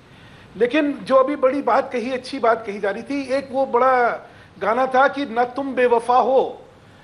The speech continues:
न हम बेवफा हैं, मगर क्या करें, अपनी राहें जुदा हैं।" शायद अगर इस दर्श में, दर्शन में ये चुनाव शिवसेना लड़ती, तो अच्छा रहता।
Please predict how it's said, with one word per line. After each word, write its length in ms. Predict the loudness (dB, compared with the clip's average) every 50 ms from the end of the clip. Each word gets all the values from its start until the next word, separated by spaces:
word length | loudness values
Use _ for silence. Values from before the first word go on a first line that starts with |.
| -16 -4 0
न 60 | 0
हम 280 | 2 2 2 0 0
बेवफा 440 | 2 0 2 2 2 0 0 -2 -2
हैं, 240 | -2 -4 -8 -10 -12 -14 -20 -20 -20 -20 _ -20 -20 -20 -20 -20 -20 -20 -20 -20 -20 -12 -2
मगर 280 | -2 0 2 2 2 2
क्या 200 | 2 0 0 2
करें, 300 | 4 2 2 4 4 2
अपनी 220 | 0 0 -2 -4
राहें 360 | -2 0 0 0 -2 -4 -6
जुदा 220 | -8 -6 -4 -4 -4
हैं।" 260 | -4 -6 -12 -18 -20 -20 -20 -20 -20 -20 _ _ -20 -20 -20 -20 -20 -20 -20 -20 -20 -20 -18 -8 -2
शायद 300 | 0 4 4 4 2 2
अगर 320 | -4 -8 -2 2 2 2 2
इस 380 | 0 -4 -6 -6 -6 -10 -16 -16 -4 2
दर्श 360 | 2 2 2 2 -6 -12 -14 -6
में, 300 | -2 -2 -2 -2 -2 -2
दर्शन 340 | -2 -2 -2 0 -2 -2 -2
में 340 | 0 -4 -4 -4 -6 -10 -14 -18 -20 -20 -20 -20 -20 -20 -20 -20 -20 -20 -8 -6
ये 60 | -6
चुनाव 380 | -6 -4 -2 2 4 4 4 2
शिवसेना 400 | 0 -8 -8 -4 -2 0 0 2
लड़ती, 300 | 2 2 0 0 -2 -4
तो 100 | -2 -2
अच्छा 280 | -2 -2 -4 -4 -4 -4
रहता। 380 | -4 -6 -10 -10 -14 -16 -16